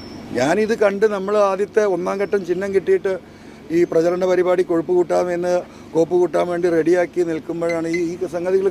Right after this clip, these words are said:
കാണുന്നത്. നമ്മൾ ആ പരിപാടിയെ നിർത്തി. ആ ഫണ്ട് ജനങ്ങൾക്ക് പത്ത് വീടുണ്ടാക്കി കൊടുക്കാൻ തീരുമാനിച്ചു ഞങ്ങൾ.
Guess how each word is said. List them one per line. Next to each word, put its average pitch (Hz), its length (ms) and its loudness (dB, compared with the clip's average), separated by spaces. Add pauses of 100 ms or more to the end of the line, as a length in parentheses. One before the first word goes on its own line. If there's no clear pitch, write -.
കാണുന്നത്. 139 360 -4 (840)
നമ്മൾ 139 180 0 (160)
ആ 208 40 4 (160)
പരിപാടിയെ 196 540 4
നിർത്തി. - 300 -12 (1000)
ആ - 40 6 (140)
ഫണ്ട് 196 280 -2 (100)
ജനങ്ങൾക്ക് 185 440 -2 (260)
പത്ത് 165 260 -4
വീടുണ്ടാക്കി 170 460 0
കൊടുക്കാൻ 156 300 -2
തീരുമാനിച്ചു 127 360 -6
ഞങ്ങൾ. 80 160 -10